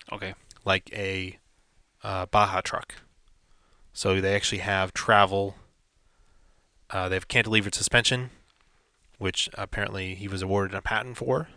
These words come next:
Speaker 1: Okay.
Speaker 2: designing the suspension. So this is where the modern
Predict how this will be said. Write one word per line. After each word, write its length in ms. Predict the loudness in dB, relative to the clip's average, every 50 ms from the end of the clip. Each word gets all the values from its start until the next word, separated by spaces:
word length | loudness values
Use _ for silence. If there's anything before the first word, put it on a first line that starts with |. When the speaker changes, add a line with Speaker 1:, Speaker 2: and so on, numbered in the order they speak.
| -20 -20 -20 _ -12 -8
Speaker 1:
Okay. 100 | -6 -4
Speaker 2:
designing 260 | -4 -4 -4 -4 -4
the 60 | -6
suspension. 540 | -6 -6 -6 -4 -4 -4 -4 -4 -6 -8 -10 _ _ -20 -20 -20 -20 -20 _
So 140 | -6 -2 4
this 280 | 8 8 8 8 8 6
is 160 | 4 4 6
where 440 | 8 10 10 12 12 12 10 10 8
the 160 | 6 4 4
modern 640 | 6 8 8 10 10 8 6 4 2 -2 -8 -12